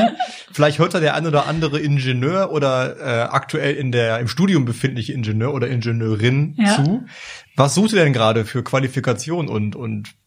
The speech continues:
Speaker 2: für
Speaker 1: Ja.
Speaker 2: wen könnte das interessant sein, bei euch zu arbeiten?
Speaker 1: Genau, also gerade Maschinenbauer, Automatisierer, Elektrotechniker, Mechatroniker,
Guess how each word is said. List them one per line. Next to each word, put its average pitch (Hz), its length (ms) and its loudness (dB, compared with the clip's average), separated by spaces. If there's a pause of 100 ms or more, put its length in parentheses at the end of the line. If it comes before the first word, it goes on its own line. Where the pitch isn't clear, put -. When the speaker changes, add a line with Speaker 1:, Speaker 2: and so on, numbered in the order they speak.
(160)
Speaker 2:
für - 180 -4
Speaker 1:
Ja. 98 40 6
Speaker 2:
wen 143 140 6
könnte 147 260 2
das 123 120 -2
interessant 131 380 -2
sein, 98 160 0
bei 90 80 -4
euch 95 140 -6
zu 117 100 -10
arbeiten? 117 500 -10
Speaker 1:
Genau, 175 320 0
also 185 220 -2
gerade 190 560 4
Maschinenbauer, 208 1400 4
Automatisierer, 196 1040 0
Elektrotechniker, 196 920 0
Mechatroniker, 196 1000 0